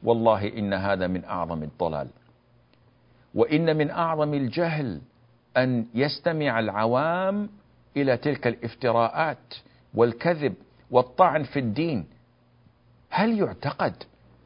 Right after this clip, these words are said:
أن الله عز وجل يترك أصحابه يرتدون بعد إيمانهم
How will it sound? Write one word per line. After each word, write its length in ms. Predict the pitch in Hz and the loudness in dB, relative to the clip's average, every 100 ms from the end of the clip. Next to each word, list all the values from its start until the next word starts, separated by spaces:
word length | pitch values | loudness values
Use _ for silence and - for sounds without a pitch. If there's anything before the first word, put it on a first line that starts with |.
| _ _ _ _ _ _ _ _ _ _ _ - | _ _ _ _ _ _ _ _ _ _ _ 0
أن 200 | 123 110 | 2 2
الله 260 | 107 143 131 | 2 0 0
عز 300 | 95 82 90 | -4 -6 -6
وجل 480 | 80 80 131 127 - - _ _ _ - | -6 -2 -2 -2 -6 -16 _ _ _ 0
يترك 540 | 147 180 196 196 - 117 78 - _ _ _ _ _ _ - | 2 2 2 0 0 -4 -4 -10 _ _ _ _ _ _ 0
أصحابه 840 | 120 - 139 196 185 139 104 76 - _ _ _ - | 0 0 0 2 2 0 -2 -8 -10 _ _ _ 0
يرتدون 920 | 117 117 - 117 104 131 190 139 90 - | 2 2 0 -2 0 0 0 0 -4 0
بعد 280 | 113 117 101 | 2 2 0
إيمانهم 640 | - 98 120 156 131 98 | -4 -2 0 -2 -4 -8